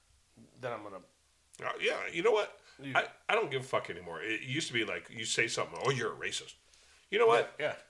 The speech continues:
Speaker 1: yeah.
Speaker 2: Y-, you're gonna accuse me of being racist of,
Speaker 1: Because
Speaker 2: regardless of
Speaker 1: that's
Speaker 2: anything I do because I'm white.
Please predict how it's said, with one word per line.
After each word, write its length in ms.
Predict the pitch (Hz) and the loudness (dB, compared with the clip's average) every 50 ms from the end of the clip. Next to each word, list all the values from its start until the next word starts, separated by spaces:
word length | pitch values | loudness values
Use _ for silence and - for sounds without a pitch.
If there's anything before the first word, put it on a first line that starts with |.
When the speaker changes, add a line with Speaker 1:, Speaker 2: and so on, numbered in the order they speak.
| _ _ - | _ _ -4
Speaker 1:
yeah. 120 | - 165 | -4 -2
Speaker 2:
Y-, 60 | 185 180 | -2 -2
you're 200 | 196 214 247 269 262 | 2 4 4 4 6
gonna 140 | 254 202 156 | 4 4 4
accuse 440 | 139 - - - - 160 151 139 139 | 4 2 0 -4 -2 -2 -2 -2 0
me 120 | 139 139 | 2 0
of 100 | 135 123 | 0 2
being 180 | 127 127 117 107 | 2 2 2 2
racist 420 | 107 110 117 123 - - 123 - 117 | 2 2 2 2 0 -4 -4 -6 -8
of, 60 | 104 - - - - - | -10 -12 -16 -16 -16 -6
Speaker 1:
Because 200 | - 202 202 - | -4 -4 -2 -2
Speaker 2:
regardless 420 | 208 165 147 143 156 156 - - - | 2 6 6 6 6 6 4 0 0
of 120 | 117 104 - | -4 0 8
Speaker 1:
that's 160 | 135 - 165 | 10 10 12
Speaker 2:
anything 200 | - 160 160 151 | 10 8 6 4
I 100 | 147 143 | 4 4
do 180 | 139 139 151 | 4 2 0
because 280 | 151 131 127 127 127 117 | 0 0 -4 -4 -2 -4
I'm 160 | 120 110 104 | -4 -4 -2
white. 220 | 90 90 76 65 | -4 -4 -4 -6